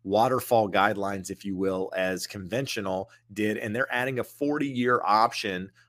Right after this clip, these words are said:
on the, uh, on the, uh, forbearance options. So they'll be able to, to recast that loan to forty years now to lower the payments even more for people that are having trouble coming out of forbearance. That is now an option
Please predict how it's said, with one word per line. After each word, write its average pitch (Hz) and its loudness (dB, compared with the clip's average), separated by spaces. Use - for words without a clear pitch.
on 107 -2
the, 95 -2
uh, 95 2
on 101 -4
the, 95 -4
uh, 90 2
forbearance 123 0
options. 73 -6
So - -4
they'll 120 2
be 151 4
able 147 4
to, 107 0
to 120 -4
recast 131 2
that 98 2
loan 110 -2
to 104 -6
forty 147 -4
years 123 -2
now 95 0
to 101 -8
lower 113 0
the 101 -6
payments 110 -10
even 110 -6
more 117 2
for 117 -4
people 127 -6
that 104 2
are 113 0
having 110 -4
trouble 110 0
coming 117 -4
out 98 2
of - -6
forbearance. 104 -2
That 107 2
is 107 -4
now 113 0
an 107 -2
option 104 -2